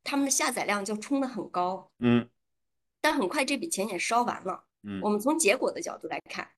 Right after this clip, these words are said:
Speaker 1: 这事儿他们应不应该做啊？他们烧完了这笔钱之后，发现活跃用户没几个，因为全是死尸。
Speaker 2: <laughs> 嗯。
Speaker 1: 然后第二个呢，是因为他们这么做，他们被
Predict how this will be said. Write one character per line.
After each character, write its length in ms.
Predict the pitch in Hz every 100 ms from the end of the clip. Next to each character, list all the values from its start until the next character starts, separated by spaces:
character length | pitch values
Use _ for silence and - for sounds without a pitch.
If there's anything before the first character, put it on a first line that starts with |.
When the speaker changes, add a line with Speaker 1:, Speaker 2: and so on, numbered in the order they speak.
| _
Speaker 1:
这 160 | - 202
事 140 | -
儿 60 | 180
他 160 | 233
们 160 | 220 233
应 180 | 285 302
不 60 |
应 100 | 82
该 180 | - -
做 180 | - 143
啊？ 160 | - - _ _ _ -
他 120 | 311
们 80 | 311
烧 220 | 330 330
完 120 | 285
了 80 | 214
这 140 | 214 240
笔 120 | 165
钱 220 | - 165
之 120 | 180
后， 140 | 208 185
发 140 | 196
现 160 | 202 175
活 220 | 185 180
跃 120 | 220
用 160 | 208 196
户 120 | 175
没 160 | 160
几 160 | 170 -
个， 320 | - 143 - _ _ _ -
因 120 | 208
为 60 | 226
全 220 | - 202
是 100 | 269
死 240 | 262 -
尸。 420 | 165 - 185 180 - _
Speaker 2:
<laughs> 200 | _ _
嗯。 340 | 214 202 - 160
Speaker 1:
然 120 | 240
后 340 | 269 262 240 - _ _
第 100 | 285
二 180 | 311 311
个 160 | 240 208
呢， 120 | 185 185
是 180 | 190 269
因 120 | 262
为 120 | 277 262
他 240 | - 254
们 160 | 247 247
这 100 | 247
么 140 | 190
做， 360 | 165 180 - - - _ -
他 100 | 262
们 160 | 254
被 160 | 254 226